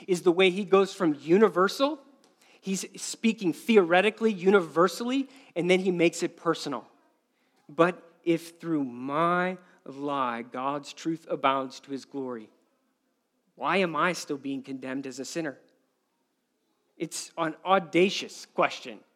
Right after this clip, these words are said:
It's scandalous. And Paul is trying to surface this, this wiggle that we have. Say,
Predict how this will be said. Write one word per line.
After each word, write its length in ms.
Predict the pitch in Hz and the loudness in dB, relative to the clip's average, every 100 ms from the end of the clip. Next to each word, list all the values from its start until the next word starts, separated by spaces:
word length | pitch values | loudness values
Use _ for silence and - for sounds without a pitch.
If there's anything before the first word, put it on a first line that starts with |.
| _ _ _ _ _ _ _ - | _ _ _ _ _ _ _ -4
It's 220 | 220 - | -2 -2
scandalous. 960 | - - 180 185 156 123 110 - - _ _ _ _ _ _ - | -6 0 4 4 2 -8 -14 -16 -18 _ _ _ _ _ _ -4
And 200 | 170 156 | -4 2
Paul 260 | 175 185 | 6 6
is 100 | 175 | 4
trying 200 | - 185 | 0 0
to 80 | 151 | 0
surface 920 | - - - 196 190 - 123 - - - - _ | -8 -4 2 4 2 -4 -10 -12 -16 -18 -20 _
this, 300 | 156 175 - - _ | -2 -2 -2 -18 _
this 160 | 165 139 | -6 -6
wiggle 460 | 120 151 185 143 | -2 2 2 0
that 160 | 131 120 | -6 -10
we 100 | 123 | -10
have. 280 | 123 113 - - _ _ _ _ _ | -8 -10 -10 -20 _ _ _ _ _
Say, 220 | - 190 | -16 -14